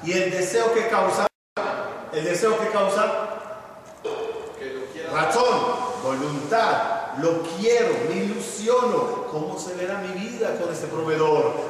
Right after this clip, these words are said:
Speaker 1: ¿Cuánto voy a ganar? Voy a cambiar mi coche. Y voy a cam-, o sea, tú quieres el proveedor de fulano para trabajar y ganar más dinero y así comprarte la casa de Mengano y quitarle a fulano el coche.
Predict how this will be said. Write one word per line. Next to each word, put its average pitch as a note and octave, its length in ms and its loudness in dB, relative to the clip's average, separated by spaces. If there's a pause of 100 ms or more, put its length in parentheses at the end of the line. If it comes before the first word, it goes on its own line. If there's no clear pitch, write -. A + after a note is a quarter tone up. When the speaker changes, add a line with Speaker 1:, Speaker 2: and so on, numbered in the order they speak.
(140)
Speaker 1:
¿Cuánto G#3+ 720 2
voy G3 140 0
a F#3+ 80 4
ganar? F#3+ 600 2
Voy G3 100 0
a G3+ 80 2
cambiar A3 400 2
mi G#3 100 0
coche. G#3+ 760 0
Y E3 40 -4
voy G3 120 2
a A3 120 4
cam-, A3 480 0
o - 40 -10
sea, - 600 -4
tú G#3+ 120 2
quieres B3+ 260 6
el A#3+ 120 4
proveedor G#3+ 760 2
de F#3+ 80 0
fulano F#3+ 400 2 (500)
para F3+ 300 2
trabajar F#3+ 800 2 (220)
y E3 60 -4
ganar F#3 320 2
más E3+ 220 2
dinero D#3+ 300 2 (280)
y F3+ 60 0
así F3+ 200 2
comprarte A#3 680 4
la F#3 260 2
casa - 240 2
de F3+ 100 0
Mengano C#3+ 440 0 (360)
y G3+ 100 -2
quitarle C4 500 0
a - 80 4
fulano G#3 500 2
el F3+ 120 0
coche. G3+ 400 2